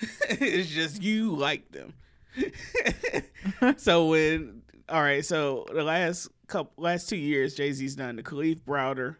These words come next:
Speaker 1: documentary, the Trayvon Martin documentary. Uh, he's literally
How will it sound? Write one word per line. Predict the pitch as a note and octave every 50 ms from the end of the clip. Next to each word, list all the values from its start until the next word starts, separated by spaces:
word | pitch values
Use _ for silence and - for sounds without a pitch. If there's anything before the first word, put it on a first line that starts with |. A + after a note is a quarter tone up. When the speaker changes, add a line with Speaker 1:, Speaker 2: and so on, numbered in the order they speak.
| _ - G#3+
Speaker 1:
documentary, | F3+ C3 C3+ C3+ - C#3 B2+ B2+ B2+ - - A#2+ - - - - _ _ _ _ _ _ _ _ _ - -
the | - B2+ B2+
Trayvon | - D3+ D3 C#3+ C#3 C#3 C3 A#2+ B2
Martin | C3 C3 B2+ A#2+ B2+ C3
documentary. | B2+ B2 A#2 - - B2+ B2 B2 B2 C3 C3 - A#2+ A2+ A#2 C#3+ - _ _ _ _ _ _ _ _ _ _ _ _ -
Uh, | - C3 C3+ B2+ B2 A#2 G#2+ - F3+ F3+ - _ -
he's | D#3+ C3+ C#3 - C#3+
literally | C#3+ D#3 D3 D#3+ D3 C#3+ C#3 C#3+